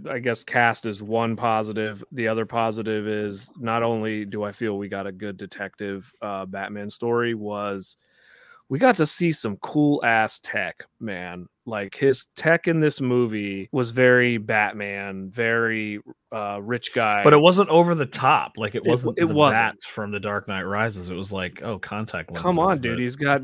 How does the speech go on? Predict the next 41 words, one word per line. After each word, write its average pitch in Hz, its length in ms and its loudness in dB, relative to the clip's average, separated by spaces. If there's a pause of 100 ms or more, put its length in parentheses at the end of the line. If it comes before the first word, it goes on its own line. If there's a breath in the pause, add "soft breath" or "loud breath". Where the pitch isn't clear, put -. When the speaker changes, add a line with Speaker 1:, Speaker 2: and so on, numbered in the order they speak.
(100)
Speaker 2:
<laughs> 135 100 -8
Speaker 1:
yeah, 165 300 2
like, 101 400 -8
recording 147 640 0
contact 147 500 -2
lenses. 139 460 -4
Like, 113 300 -4
his, 110 420 -6 (600 soft breath)
his 120 180 -2
lair 135 400 4
was 120 200 -4
kinda 127 320 -2
disheveled. 123 680 -2
You 120 220 -6
could 117 120 -8
tell 117 220 -2
he 113 80 -4
was 107 100 -10
trying 117 200 -2
to 107 40 -6
put 120 160 -6
it 113 80 -4
all 110 140 0
together, 107 460 -6
but, 98 260 -8
like, 101 180 -14
he 101 120 -14
had 107 240 -2
the 117 80 -6
toys. 104 720 -6
The 104 80 -10
Batmobile 110 720 -4
was 104 220 -8
a, 101 180 -6
a 110 80 -8
really 104 280 -8
cool 104 200 -10
take. 98 400 -6
Um, 98 380 -8
so, 101 440 -4
yeah, 95 280 -10